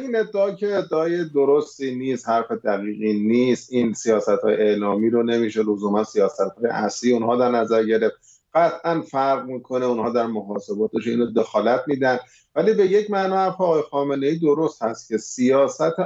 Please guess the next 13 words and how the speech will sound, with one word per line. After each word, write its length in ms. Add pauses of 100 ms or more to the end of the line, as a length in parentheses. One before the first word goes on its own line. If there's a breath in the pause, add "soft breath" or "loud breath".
آمریکا 640
ستیزی 640
به 120
لحاظ 440
راهبردی 720
عوض 520
نمیشه، 440
چه 240
جو 260
بایدن 480
رئیس 220
جمهور 380
باشه، 400